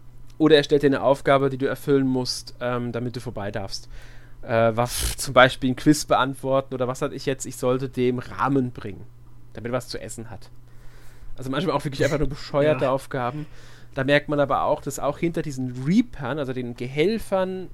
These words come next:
Speaker 1: äh, der Reaper, die unterste Rangstufe bei denen, dass auch die mehr oder weniger Menschen irgendwo sind, dass da irgendwas hinten dran steht. Und das finde ich wieder interessant. Die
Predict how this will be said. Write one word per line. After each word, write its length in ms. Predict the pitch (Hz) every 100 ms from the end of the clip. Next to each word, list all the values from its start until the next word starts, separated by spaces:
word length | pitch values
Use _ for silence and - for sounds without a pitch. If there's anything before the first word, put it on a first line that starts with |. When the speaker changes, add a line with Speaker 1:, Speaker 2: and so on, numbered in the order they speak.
| -
Speaker 1:
äh, 240 | 160 160
der 180 | 147 143
Reaper, 240 | 175 165
die 140 | 131 131
unterste 480 | 185 175 156 151 139 131 -
Rangstufe 400 | 139 170 - 123
bei 100 | 123
denen, 260 | 123 131 160 - - - -
dass 160 | 139 -
auch 200 | 151 - -
die 180 | 156 185
mehr 320 | 214 190 185
oder 260 | 165 170 156
weniger 600 | 156 175 175 160 165 160
Menschen 520 | 151 143 175 - 165
irgendwo 680 | - 147 143 135 135 127 123
sind, 340 | 117 135 143
dass 120 | 135 -
da 100 | 139
irgendwas 440 | 170 170 156 -
hinten 280 | 165 160 156
dran 320 | 135 127 151
steht. 240 | 135 113 - - - -
Und 120 | 127
das 180 | 170 -
finde 180 | 220
ich 100 | 208
wieder 160 | 190 185
interessant. 720 | 175 - - - 175 170 196 - - - - -
Die 340 | 151 151 156